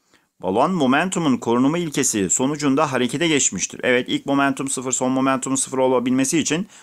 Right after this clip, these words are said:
balon bu tarafa doğru giderken, e, hava bu tarafa doğru giderken balonun da ters yönde gitmesi gerekiyor momentum korunumuna göre. O halde ikinci yargı doğrudur.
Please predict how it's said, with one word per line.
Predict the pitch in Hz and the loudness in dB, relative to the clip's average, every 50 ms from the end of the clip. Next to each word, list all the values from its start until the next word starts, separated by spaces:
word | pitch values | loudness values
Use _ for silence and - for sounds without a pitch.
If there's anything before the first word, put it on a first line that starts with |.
| - _ - | -20 _ -4
balon | - 117 131 139 147 147 | -2 0 0 0 0 0
bu | 143 | -2
tarafa | - 143 131 123 120 | 0 0 2 2 2
doğru | 120 117 110 110 | 2 2 2 2
giderken, | 120 127 147 160 175 180 - 117 120 127 180 - - - _ _ _ - 95 - | 2 2 2 0 0 0 -2 -2 -2 -2 -6 -10 -18 -20 _ _ _ -12 -6 -4
e, | 101 | 0
hava | 101 98 90 - 107 117 127 135 135 | 0 0 0 0 2 2 2 2 2
bu | 151 | 0
tarafa | - 151 139 120 127 120 | 0 0 2 2 2 2
doğru | 117 110 110 | 2 2 2
giderken | 110 113 139 147 147 - 175 180 165 | 0 0 0 0 0 0 0 0 2
balonun | 139 127 123 123 147 | 2 2 2 2 0
da | 190 190 | 0 0
ters | - 185 180 175 - - | 0 0 0 0 0 0
yönde | 196 190 180 | 0 0 0
gitmesi | 160 147 - 131 120 - 123 | -2 -2 -4 -4 -4 -4 -2
gerekiyor | 107 107 101 95 92 - 98 98 | -2 0 0 0 0 -2 -2 -2
momentum | 104 117 123 123 113 110 - 147 156 | 0 0 2 2 0 0 -2 -6 -6
korunumuna | - - 123 120 117 117 117 117 117 113 | -4 -2 0 2 2 2 2 2 2 2
göre. | 107 107 92 87 - - _ _ _ _ _ _ _ _ _ _ _ | 2 2 0 0 -2 -8 _ _ _ _ _ _ _ _ _ _ _
O | - 151 | -2 0
halde | 147 156 165 160 170 | 0 2 2 0 -2
ikinci | 165 - 170 175 175 170 185 | -2 -2 -2 -2 0 2 2
yargı | 180 160 160 160 170 175 | 2 2 2 2 0 0
doğrudur. | 156 147 139 131 120 95 90 80 | 2 2 2 2 0 -2 -4 -6